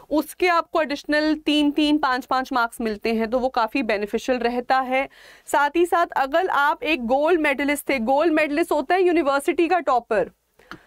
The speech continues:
यूनिवर-, अब जैसे मैं दिल्ली यूनिवर्सिटी में थी, तो मैं अपने कॉलेज की टॉपर थी, पर उसका मुझे मार्क्स नहीं मिला। लेकिन अगर मैं एक अपने होम टाउन के उस यूनिवर्सिटी को कंपेयर करूं,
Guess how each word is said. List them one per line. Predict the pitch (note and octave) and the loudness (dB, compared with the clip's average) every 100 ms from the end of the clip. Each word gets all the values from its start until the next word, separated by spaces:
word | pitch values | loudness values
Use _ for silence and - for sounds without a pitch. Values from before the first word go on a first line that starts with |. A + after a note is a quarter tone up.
| - - | -18 -6
यूनिवर-, | C#4 D4 C#4+ C4 | -2 0 0 0
अब | C#4+ | -2
जैसे | D4+ F#4+ | 0 2
मैं | F4 E4 D#4+ | 2 2 2
दिल्ली | D#4 D4 | 0 2
यूनिवर्सिटी | F#4 F4+ D#4+ E4+ E4+ D#4+ | 2 2 2 0 0 0
में | E4 | 2
थी, | D#4 D#4 | 0 2
तो | E4+ | 2
मैं | D4 D4 E4+ | 2 2 0
अपने | - - D#4+ | -2 -4 -2
कॉलेज | F4 D#4 D#4 F#4+ | 0 0 2 0
की | F4+ | 0
टॉपर | D4+ C4 C4+ | 0 0 0
थी, | B3 B3+ | -2 -4
पर | C#4 | -4
उसका | C4+ D4 - E4 | -2 -4 0 0
मुझे | D#4+ D#4+ | 2 0
मार्क्स | C#4 B3 - | 0 -2 -2
नहीं | C#4+ | 0
मिला। | A3+ D#3+ - - - _ - | 2 0 -2 -14 -20 _ -4
लेकिन | A#3+ C#4+ C#4+ F4+ G4 | 0 0 0 0 0
अगर | - C4 D4+ D#4+ | 0 0 0 0
मैं | F4 E4+ - | 2 0 0
एक | - D4+ | -2 -2
अपने | - - D4 E4+ E4+ | -2 -2 0 0 0
होम | - A#3+ C4+ D4+ D4+ | -2 -2 0 2 2
टाउन | E4 F4 D#4+ | 2 2 2
के | E4 E4 | 2 0
उस | D4+ D#4 | 0 0
यूनिवर्सिटी | D4 C#4+ C4 C4 C#4+ D#4+ | 0 2 2 0 0 0
को | E4 | 0
कंपेयर | D4 D4 C#4+ C4+ | -2 0 0 0
करूं, | C4+ C#4+ C#4 | 0 -2 0